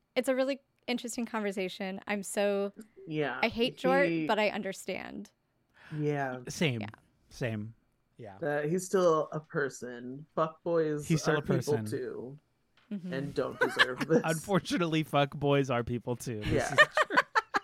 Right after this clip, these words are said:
Speaker 3: <laughs>
Speaker 1: Oh, man.
Speaker 3: Um,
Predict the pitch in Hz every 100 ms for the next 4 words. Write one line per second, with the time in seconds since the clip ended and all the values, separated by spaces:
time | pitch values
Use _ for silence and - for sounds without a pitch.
0 | - 349 - - 294 - - - - -
1 | _ _ _ - - 262 254 247 226 226
2 | 233 214 180 180 165 147